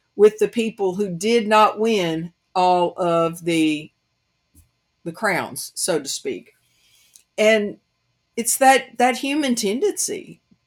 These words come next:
to celebrate success and to somehow or another attach ourselves to it, whether we even do it, it may not even be a conscious effort, but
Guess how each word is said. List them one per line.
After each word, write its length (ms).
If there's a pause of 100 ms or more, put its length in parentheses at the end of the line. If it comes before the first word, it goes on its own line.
(420)
to 680 (340)
celebrate 760
success 840 (1400)
and 220
to 160
somehow 540
or 120
another 600 (720)
attach 600
ourselves 540
to 280
it, 220 (1040)
whether 280
we 160
even 500
do 200
it, 180 (420)
it 180
may 160
not 200
even 200
be 100
a 80
conscious 540
effort, 340
but 240